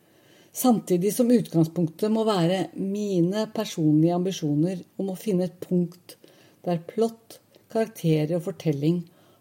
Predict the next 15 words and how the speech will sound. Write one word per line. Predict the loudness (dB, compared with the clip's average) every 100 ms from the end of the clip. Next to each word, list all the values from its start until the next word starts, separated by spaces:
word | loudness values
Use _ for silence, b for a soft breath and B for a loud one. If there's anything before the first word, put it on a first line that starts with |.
| -8
har | -4 -2
riktig | -4 -8 -6 -4
perspektiv, | -4 -6 -10 -8 -2 -2 -2 -10 b b b b
slik | -10 -4 -2 0
at | 0 0
det |
blir | 0 -2 0
enklere | -2 -2 -2 -2 -2
å | -4
skrive | -6 -2 0 -2 -4
et | -4
verk | -4 -4 -6 -12 -8
basert | -8 -6 -4 -4 -6 -8
på | -6 -6
fiksjon. | -12 -14 -6 -2 0 0